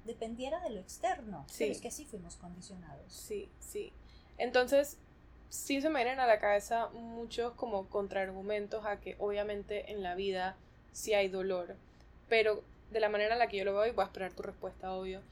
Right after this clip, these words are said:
Speaker 2: es que sí, en la, en la, en la vida hay dolor, o sea, es parte de la vida, pero siento que a veces hasta yo misma me he quedado con la narrativa de que sí, en la vida se tiene que sufrir y por eso me he autoimpuesto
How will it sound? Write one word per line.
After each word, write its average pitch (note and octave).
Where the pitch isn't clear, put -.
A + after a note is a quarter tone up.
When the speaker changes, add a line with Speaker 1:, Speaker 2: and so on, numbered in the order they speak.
Speaker 2:
es G3+
que -
sí, F4+
en G#3+
la, -
en G#3
la, G3+
en -
la G3
vida G#3
hay A#3
dolor, F#3+
o G3+
sea, F#3+
es F#3+
parte G#3
de G#3+
la F3+
vida, F#3+
pero F#3+
siento F#3+
que G3
a G3
veces G#3
hasta F#3+
yo A3
misma C4+
me G#3+
he G3+
quedado G3+
con G#3
la G3+
narrativa G3
de G#3
que F#3
sí, B3
en G#3
la F#3+
vida G#3+
se G#3
tiene G#3
que A#3+
sufrir A#3
y A3+
por G3
eso G#3+
me G#3
he -
autoimpuesto F#3+